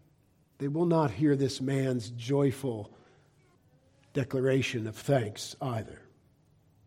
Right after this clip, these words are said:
They are part of the vast "Don't go therefore" Christian church. And they have been well trained. Well trained to ignore the Lord Jesus Christ.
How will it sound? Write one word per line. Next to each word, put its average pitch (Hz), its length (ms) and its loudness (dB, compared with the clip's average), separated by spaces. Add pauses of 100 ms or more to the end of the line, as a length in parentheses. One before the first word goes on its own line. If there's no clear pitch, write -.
(180)
They 208 280 12
are 220 240 12
part 233 420 12
of 160 460 8 (640)
the 175 120 8
vast 170 920 12 (1000)
"Don't 214 420 12
go 190 220 12
therefore" 147 800 8 (560)
Christian 143 440 2
church. - 520 -8 (1000)
And 196 140 10
they 202 60 12
have 180 120 12
been 175 160 10
well 165 240 12
trained. 151 640 4 (500)
Well 233 580 12 (120)
trained 220 640 12 (220)
to 202 120 12
ignore 233 840 12 (160)
the 196 100 12
Lord 202 300 12
Jesus 190 440 8
Christ. 147 720 6